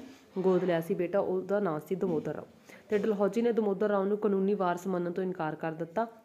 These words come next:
ਤੇ ਲੈਫਸ ਦੇ ਅਨੁਸ-, ਸਿਧਾਂਤ ਅਨੁਸਾਰ ਅਠਾਰਾਂ ਸੌ ਤਰਵੰਜਾ ਈਸਵੀ ਦੇ ਵਿੱਚ, ਅਠਾਰਾਂ ਸੌ ਤਰਵੰਜਾ ਈਸਵੀ ਦੇ ਵਿੱਚ ਝਾਂਸੀ ਨੂੰ ਅੰਗਰੇਜ਼ੀ ਸਾਮਰਾਜ ਦੇ ਵਿੱਚ ਸ਼ਾਮਲ ਕਰਨ ਦੀ ਘੋਸ਼ਣਾ ਕਰਤੀ।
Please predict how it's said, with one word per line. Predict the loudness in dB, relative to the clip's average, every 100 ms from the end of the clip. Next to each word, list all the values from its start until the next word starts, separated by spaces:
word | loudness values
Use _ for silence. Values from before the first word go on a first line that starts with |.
| 2
ਤੇ | 4
ਲੈਫਸ | 4 2
ਦੇ | 2
ਅਨੁਸ-, | 2 0 -6
ਸਿਧਾਂਤ | -2 0 0
ਅਨੁਸਾਰ | -2 -4 -2 -2
ਅਠਾਰਾਂ | -2 -4
ਸੌ | -2 -4 -4 -4 -4 -6
ਤਰਵੰਜਾ | -2 0 0 0
ਈਸਵੀ | -2 -2
ਦੇ | -4
ਵਿੱਚ, | -4 -8
ਅਠਾਰਾਂ | -16 -20 -20 -20 -6 -2 0
ਸੌ | 2 0
ਤਰਵੰਜਾ | 0 0 0 0 0
ਈਸਵੀ | 0 -2
ਦੇ | -2
ਵਿੱਚ | -4 -2
ਝਾਂਸੀ | 0 2 2
ਨੂੰ | 2
ਅੰਗਰੇਜ਼ੀ | 2 0 -2
ਸਾਮਰਾਜ | -2 -4 -2 -2
ਦੇ | -2
ਵਿੱਚ | -4
ਸ਼ਾਮਲ | -4 -2 -2
ਕਰਨ | -4 -4 -2
ਦੀ | -2 -4 -10 0
ਘੋਸ਼ਣਾ | 0 0 -4
ਕਰਤੀ। | -4 -10